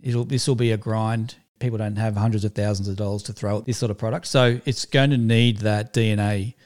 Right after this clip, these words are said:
on the product daily. And, and it's gonna, we're, we're gonna lose before we win together. Um, and we might need to bring on some extra people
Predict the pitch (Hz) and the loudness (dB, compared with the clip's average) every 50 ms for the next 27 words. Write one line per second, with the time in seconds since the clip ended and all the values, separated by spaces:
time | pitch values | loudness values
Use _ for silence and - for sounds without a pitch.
0 | _ _ _ 113 117 113 110 110 101 - 110 104 101 101 - - - - - _ | _ _ _ -4 -2 -2 -2 -2 -4 -4 -4 -4 -4 -4 -6 -10 -14 -20 -8 _
1 | 113 107 107 107 107 98 95 - - 117 113 113 107 107 - - - - - - | -2 0 2 2 2 0 -2 -4 -2 0 2 2 2 0 -4 -8 -16 -20 -20 -20
2 | - - _ - 135 113 - - 143 143 139 117 - - - - _ 131 127 139 | -20 -20 _ -4 -2 -2 2 2 2 2 2 0 -4 -10 -18 -10 _ -2 0 2
3 | 143 143 135 131 123 117 120 135 139 120 120 120 - - 120 117 113 107 117 127 | 2 2 2 2 2 2 4 4 4 4 2 0 0 0 0 0 2 0 0 -2
4 | 127 - 123 107 98 120 135 147 - _ _ _ _ _ - 110 110 110 107 107 | -2 -2 -4 -6 -6 -6 -8 -12 -14 _ _ _ _ _ -6 -4 -2 -2 0 -2
5 | 107 104 107 110 113 120 123 123 131 131 131 120 113 131 110 120 117 113 113 110 | -2 -2 -2 0 0 2 2 4 2 2 0 0 -2 -2 -2 -2 -2 0 0 0
6 | 110 104 139 - - _ _ - - 120 110 113 110 - - - - 113 120 - | 0 -2 -4 -10 -14 _ _ -6 -4 -2 -2 -2 -4 -4 -8 -4 -2 -2 -2 -2
7 | 110 120 127 | -4 -8 -8